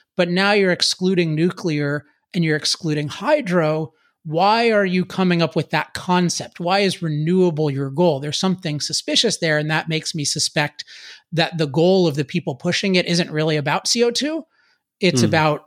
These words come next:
Speaker 1: something else. It's just one example among many of where that, like, philosopher way of looking at thinking methods will
Speaker 2: Hmm.
Speaker 1: notice something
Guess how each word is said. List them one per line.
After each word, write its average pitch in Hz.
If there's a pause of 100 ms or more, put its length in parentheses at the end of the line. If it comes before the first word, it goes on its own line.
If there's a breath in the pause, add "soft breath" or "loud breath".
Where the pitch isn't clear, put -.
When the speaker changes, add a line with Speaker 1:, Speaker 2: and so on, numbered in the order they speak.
Speaker 1:
something 175
else. 147
It's 170
just 185
one 185
example 165
among 151
many 180
of 151
where 147
that, 143
like, 160
philosopher 160
way 143
of 143
looking 147
at 135
thinking 180
methods 226 (420 loud breath)
will 160
Speaker 2:
Hmm. 156
Speaker 1:
notice 226
something 160